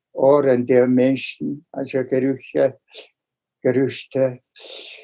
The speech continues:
Und dann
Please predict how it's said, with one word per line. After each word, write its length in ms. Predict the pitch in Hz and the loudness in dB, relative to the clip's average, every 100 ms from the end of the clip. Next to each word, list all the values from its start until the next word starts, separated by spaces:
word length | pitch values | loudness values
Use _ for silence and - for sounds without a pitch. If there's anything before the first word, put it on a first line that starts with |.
| _ _ _ _ _ _ _ _ _ _ _ _ _ - | _ _ _ _ _ _ _ _ _ _ _ _ _ 2
Und 380 | 143 139 127 143 135 | 4 4 2 -2 2
dann 560 | 127 131 139 143 135 | 2 4 2 2 -2